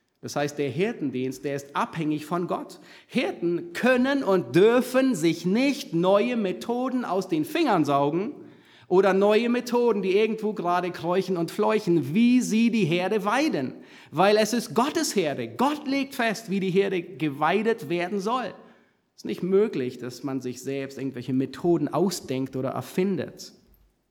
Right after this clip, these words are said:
Nun mach das zu deinem Gebet. Bete für deine Hirten, für deine Ältesten, für deine geistlichen Leiter,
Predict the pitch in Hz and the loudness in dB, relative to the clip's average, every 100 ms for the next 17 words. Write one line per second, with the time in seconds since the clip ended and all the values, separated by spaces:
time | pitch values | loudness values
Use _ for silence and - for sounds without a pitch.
0 | _ _ _ _ - 156 170 190 170 165 | _ _ _ _ -6 -4 -2 -4 -8 -8
1 | - 143 135 139 120 110 131 139 - - | -8 -6 -4 -4 -4 -4 -4 -4 -10 -18
2 | - _ _ _ _ _ 120 160 185 180 | -20 _ _ _ _ _ 0 2 2 0
3 | 175 175 - - _ - - 139 131 131 | -6 -6 -12 -20 _ -12 -6 -4 -2 -4
4 | 113 147 156 110 123 - 139 143 135 151 | -4 -6 -6 -12 -14 -10 -6 -4 -4 -4
5 | 151 - 160 - 110 - 139 151 151 143 | -4 -4 -8 -10 -14 -8 -2 2 4 4
6 | 151 180 - 156 156 127 127 165 - 131 | 4 4 0 -4 0 2 2 0 -4 -8